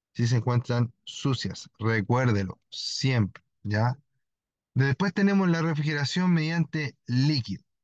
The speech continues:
Dice que por un sistema especial de canales circula un líquido en torno a los cilindros. Luego, el líquido caliente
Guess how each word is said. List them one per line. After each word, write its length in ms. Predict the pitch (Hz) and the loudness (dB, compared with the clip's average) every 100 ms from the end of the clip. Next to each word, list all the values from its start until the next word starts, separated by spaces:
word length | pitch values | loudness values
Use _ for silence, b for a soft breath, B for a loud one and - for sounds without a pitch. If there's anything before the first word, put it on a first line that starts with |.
| _ _ _ _ _ | _ _ _ _ _
Dice 200 | 147 175 | -2 0
que 80 | 160 | 2
por 120 | 151 | 2
un 80 | 160 | 2
sistema 540 | - 147 175 175 170 - _ _ _ | 0 -2 0 2 0 -6 _ _ _
especial 800 | 156 151 - 135 - 175 202 277 - _ _ _ _ - | -6 -4 -2 -2 -2 0 0 -2 -8 _ _ _ _ -2
de 180 | 151 | 0
canales 460 | 190 202 156 143 165 | 4 4 4 2 0
circula 520 | - 151 - 170 175 165 | -2 -2 0 0 0 0
un 240 | 151 147 | 0 2
líquido 400 | 170 160 139 143 139 | 2 0 -2 -2 -2
en 160 | 135 | -2
torno 420 | - 151 143 156 143 | -2 -2 0 -2 -2
a 100 | 135 | -2
los 180 | 135 - | -2 -2
cilindros. 760 | 123 131 135 127 139 135 - _ _ _ _ _ | -2 0 0 0 -4 -6 -16 _ _ _ _ _
Luego, 600 | 117 131 175 151 113 110 | 0 2 2 0 0 -2
el 280 | 117 107 117 | -2 -2 0
líquido 400 | 185 - 120 120 | -2 -2 -2 -2
caliente 720 | 104 101 131 185 175 - 131 | -2 -2 0 2 0 -2 -6